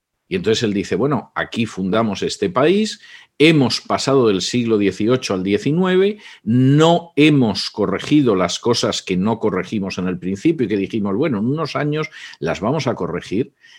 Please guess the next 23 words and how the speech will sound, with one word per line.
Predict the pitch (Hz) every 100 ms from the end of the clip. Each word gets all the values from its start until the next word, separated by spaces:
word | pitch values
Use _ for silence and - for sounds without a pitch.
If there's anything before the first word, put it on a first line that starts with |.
| _
Dios | 76 76 131 180 - - -
es | -
justo, | - 175 180 - - 147 147 -
Dios | 90 90 135 135 - -
interviene | 95 90 90 87 95 135 131
en |
la | 101
historia | 92 - 117 113 123 135 - -
y | - 78
yo | 82 98
tiemblo | - 160 214 120 78
por | 80 76
lo | 82
que | 73
puede | 92 95
pasar | 78 - 87 87 -
en | 90 87
mi | 87
país". | 120 180 131 -
Y | 107 110
esto | - 123
lo | 117
escribe | - 131 135 147